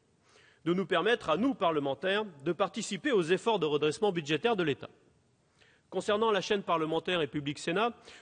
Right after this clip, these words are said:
nous pouvons noter des coûts respectifs allant aux alentours de dix-sept millions d'euros.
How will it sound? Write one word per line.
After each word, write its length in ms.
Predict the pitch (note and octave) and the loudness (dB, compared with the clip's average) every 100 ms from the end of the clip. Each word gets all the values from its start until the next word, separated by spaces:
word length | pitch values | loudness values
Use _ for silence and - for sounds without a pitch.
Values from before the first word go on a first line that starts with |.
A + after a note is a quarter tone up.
| - | -10
nous 80 | |
pouvons 280 | D3 E3+ G3 | -6 2 2
noter 280 | F#3 E3 G#3 | 2 0 -2
des 140 | D#3+ | -2
coûts 240 | D3+ G#3+ A3 | -2 -2 -2
respectifs 640 | E3+ E3 E3+ C#3+ A3+ - | -2 -4 -6 -6 -8 -4
allant 280 | E3 G3 - - - - | -2 -2 -4 -8 -20 -10
aux 180 | - D3+ | -6 -2
alentours 380 | E3 D#3+ D3+ A3 | 0 0 0 0
de 80 | E3+ | 0
dix-sept 360 | D#3+ E3+ G3+ | -4 -2 -2
millions 280 | F#3 E3+ E3 | -2 -4 -2
d'euros. 260 | C#3 A#2 | -2 -6